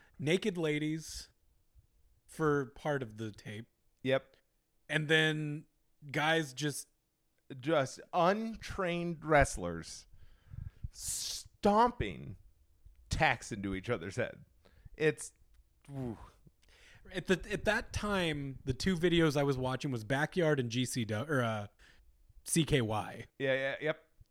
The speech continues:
Speaker 2: Uh, that, I, I would say that, that C K Y has probably fueled a lot of the professional wrestlers that are out today.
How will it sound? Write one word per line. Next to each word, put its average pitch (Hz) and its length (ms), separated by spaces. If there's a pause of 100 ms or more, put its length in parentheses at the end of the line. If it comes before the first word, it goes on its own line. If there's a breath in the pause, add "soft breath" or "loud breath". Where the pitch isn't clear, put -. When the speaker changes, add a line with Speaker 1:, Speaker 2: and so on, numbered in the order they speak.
Speaker 2:
Uh, 123 360 (180)
that, 135 380 (120)
I, 170 220 (100)
I 185 200
would 214 200
say 180 340
that, 156 380
that 147 340
C - 400
K 156 280
Y 135 380
has 113 260 (100)
probably 143 840 (200)
fueled 135 760 (880)
a 117 140
lot 113 640
of 113 300 (160)
the 104 80
professional 107 600
wrestlers 101 600
that 101 100
are 87 160
out 90 220
today. - 320